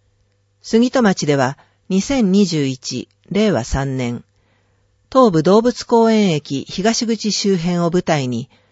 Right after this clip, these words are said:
官民連携で街づくりを進める圧倒的ホームタウンをスタートしました。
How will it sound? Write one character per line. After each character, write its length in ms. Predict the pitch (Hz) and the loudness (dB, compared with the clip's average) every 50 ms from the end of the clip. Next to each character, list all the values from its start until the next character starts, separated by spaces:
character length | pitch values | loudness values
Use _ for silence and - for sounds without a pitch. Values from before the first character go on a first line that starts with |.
| _ _ _ _ | _ _ _ _
官 280 | - - 269 269 254 214 | -4 -2 0 0 2 2
民 220 | 180 156 147 135 | 0 0 -2 -2
連 260 | 127 156 170 180 175 - | -2 -2 -2 -2 -4 -2
携 220 | 185 175 170 165 | -2 -2 0 0
で 240 | 160 156 151 - - | 0 -2 -2 -4 -6
街 300 | - 156 160 165 - 233 | -6 -6 -4 -4 -4 -4
づ 100 | 247 254 | -4 -2
く 120 | - 233 185 | -2 -2 -2
り 120 | 160 139 | -2 -2
を 80 | 131 131 | -4 -4
進 300 | - - 139 - - 143 | -6 -8 -10 -8 -8 -8
め 100 | 139 135 | -8 -6
る 200 | 127 127 117 - _ _ _ _ _ _ | -8 -8 -10 -10 _ _ _ _ _ _
圧 220 | - 170 170 - _ - | -4 -4 -4 -4 _ -2
倒 160 | 254 269 262 | -2 0 -2
的 240 | - 247 - 254 233 | -4 -6 -4 -4 -2
ホ 180 | 214 233 226 | 0 0 2
ー 20 | 220 | 2
ム 120 | 214 214 | 0 0
タ 220 | - - 220 208 | 0 0 0 0
ウ 80 | 185 165 | 0 0
ン 120 | 147 123 | -2 -4
を 60 | 110 110 | -6 -8
ス 120 | - - | -8 -6
タ 140 | - 170 160 | -4 -4 -4
ー 40 | 151 | -4
ト 100 | - 151 | -6 -8
し 140 | - - | -8 -8
ま 120 | 147 139 139 | -8 -8 -10
し 100 | - - | -10 -10
た。 180 | - - - | -12 -14 -14